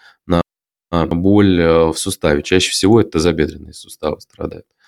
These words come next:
А, вот прям больно ему, наступать ему больно, он плачет, а, беспокоится. М,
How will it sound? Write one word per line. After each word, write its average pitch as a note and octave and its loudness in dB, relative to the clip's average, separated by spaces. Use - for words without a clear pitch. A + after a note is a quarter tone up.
А, E2 0
вот F#2+ 0
прям F#2+ 0
больно D#2 0
ему, D#2 -8
наступать A2+ -2
ему F2+ -2
больно, E2+ -2
он D#2 -18
плачет, G#2 -2
а, D#2 -2
беспокоится. E2 -2
М, F2 0